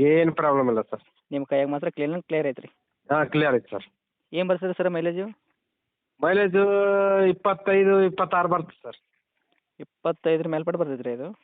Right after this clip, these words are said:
Speaker 1: ಹೌದು ಸರ್.
Speaker 2: ಗಾಡಿ ಒಳಗೆ ಮ್ಯೂಸಿಕ್ ಸಿಸ್ಟಮ್ ಅಂತ ಐತ್ರಿ ಸರ್?
Speaker 1: ಮಿ-, ಮ್ಯೂಸಿಕ್ ಸಿಸ್ಟಮ್ ಏನು ಹಾಕಿಲ್ಲ ಸರ್ ನಾವು.
Speaker 2: ಹೌದ್ರಾ?
Speaker 1: ಹ್ಮ್ ಸರ್.
Speaker 2: ಓಕೆ. ಇನ್ನು ಡಾಕ್ಯುಮೆಂಟ್ಸ್ ಎಲ್ಲ ನೋಡೋದಾದ್ರೆ ಎಫ್ ಸಿ ಇನ್ಶೂರೆನ್ಸ್ ತಾವು ಎಲ್ಲಿ ತನಕ ರನ್ನಿಂಗ್ ಇಟ್ಟಿದ್ದೀರಾ?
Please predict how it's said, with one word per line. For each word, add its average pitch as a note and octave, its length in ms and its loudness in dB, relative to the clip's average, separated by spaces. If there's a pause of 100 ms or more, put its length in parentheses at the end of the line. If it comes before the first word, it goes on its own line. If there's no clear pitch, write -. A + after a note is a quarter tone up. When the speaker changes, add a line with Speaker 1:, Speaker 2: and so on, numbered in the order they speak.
(180)
Speaker 1:
ಹೌದು C#3 180 2
ಸರ್. G#2+ 200 -2 (600)
Speaker 2:
ಗಾಡಿ D3+ 240 -4
ಒಳಗೆ F3 180 0
ಮ್ಯೂಸಿಕ್ E3+ 260 -8
ಸಿಸ್ಟಮ್ F3 220 -8
ಅಂತ E3 100 -8
ಐತ್ರಿ D#3+ 220 -6
ಸರ್? D#3+ 200 -8 (1000)
Speaker 1:
ಮಿ-, D3+ 220 4
ಮ್ಯೂಸಿಕ್ D3 300 2
ಸಿಸ್ಟಮ್ F#3+ 360 0
ಏನು F3+ 120 2
ಹಾಕಿಲ್ಲ E3+ 320 2
ಸರ್ D#3+ 160 -4
ನಾವು. D3+ 200 2 (600)
Speaker 2:
ಹೌದ್ರಾ? A#2 260 -8 (600)
Speaker 1:
ಹ್ಮ್ A#2+ 100 -14
ಸರ್. F#2+ 200 -14 (720)
Speaker 2:
ಓಕೆ. B2+ 340 -10
ಇನ್ನು F3 180 0
ಡಾಕ್ಯುಮೆಂಟ್ಸ್ F#3+ 460 0
ಎಲ್ಲ F#3+ 100 -2
ನೋಡೋದಾದ್ರೆ E3+ 460 0
ಎಫ್ - 200 -8
ಸಿ F#3+ 80 -8
ಇನ್ಶೂರೆನ್ಸ್ D#3+ 600 -8
ತಾವು D3+ 120 -2
ಎಲ್ಲಿ C#3 100 -6
ತನಕ D#3+ 180 -8
ರನ್ನಿಂಗ್ D#3 240 -4
ಇಟ್ಟಿದ್ದೀರಾ? D3 500 -12